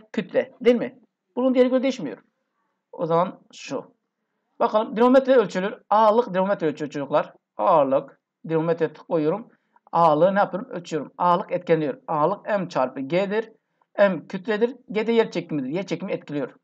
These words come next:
Cismin bulunduğu yere göre değişir ağırlık. Tamam. Ağırlık değişiyor. O zaman cevabımız ne? Ceyhan. Anlaştık mı? Şunu bilseniz yeterlidir ha. Kütle yerden yere değişmez. E, teraziyle ölçülür. Sebebi terazinin iki kolu yer çekimini götürüyor. Ağırlıktan etkilenmiyor.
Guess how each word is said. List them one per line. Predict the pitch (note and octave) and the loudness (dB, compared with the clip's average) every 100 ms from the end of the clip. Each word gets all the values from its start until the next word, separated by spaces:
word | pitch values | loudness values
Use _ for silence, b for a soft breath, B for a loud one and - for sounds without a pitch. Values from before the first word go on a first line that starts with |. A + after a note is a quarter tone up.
| _ _ _ _ _ _ - | _ _ _ _ _ _ -10
Cismin | G3 A#3+ | -2 0
bulunduğu | A#3 A#3 | 2 2
yere | A#3+ A3 | 2 2
göre | G3+ F3+ E3 | 2 0 0
değişir | F3+ G3 G3 - | -2 -4 -8 -4
ağırlık. | - C#3+ B2+ G#2+ - _ _ | 0 2 0 -4 -10 _ _
Tamam. | - - - _ _ _ _ | -12 -12 -14 _ _ _ _
Ağırlık | - C#3+ D#3+ D#3+ | -8 -6 -6 -8
değişiyor. | D3 - B2 - | -14 -12 -18 -10
O | C#3 | -6
zaman | D#3+ | 0
cevabımız | D3 C#3+ D#3 | 0 0 -2
ne? | F3+ F#3 | -8 -8
Ceyhan. | D#3 B2+ - _ _ _ b b | -8 -10 -12 _ _ _ b b
Anlaştık | - G3+ G#3 G#3+ | -6 -4 -4 -6
mı? | C#3 - _ _ | -8 -10 _ _
Şunu | - C#4+ B3+ | -4 0 0
bilseniz | - A#3+ G3 | 0 -2 -2
yeterlidir | E3+ D3+ E3 C3 | 0 0 -2 -6
ha. | - _ _ _ _ - | -10 _ _ _ _ -4
Kütle | B3+ B3 D3+ A2+ | -2 2 2 2
yerden | C#3 F#3+ D#3 C#3 | -2 -2 0 -2
yere | B2+ B2+ | -4 -4
değişmez. | E3+ F#3 F3+ G#3+ - _ _ _ _ _ _ _ _ - E3 | -6 -4 -4 -4 -6 _ _ _ _ _ _ _ _ -10 -4
E, | E3+ D#3 D3+ - - | 0 4 4 2 0
teraziyle | F3+ D#3 D#3 C3 | 2 2 0 -4
ölçülür. | B2 D3 D#3+ G3+ _ _ | -6 -8 -8 -8 _ _
Sebebi | D#3+ D#3+ | 0 0
terazinin | F3 D#3 E3 | 0 -2 -4
iki | - | -2
kolu | F3 F3+ A3 - _ _ _ _ - | 0 0 -2 -8 _ _ _ _ -6
yer | F3 | -4
çekimini | D#3 D3 D#3 | -4 -6 -4
götürüyor. | D#3 D#3 - | -6 -4 -6
Ağırlıktan | D3+ D3+ - E3+ | -4 -4 -4 -8
etkilenmiyor. | E3 C#3 B2+ - | -6 -6 -6 -10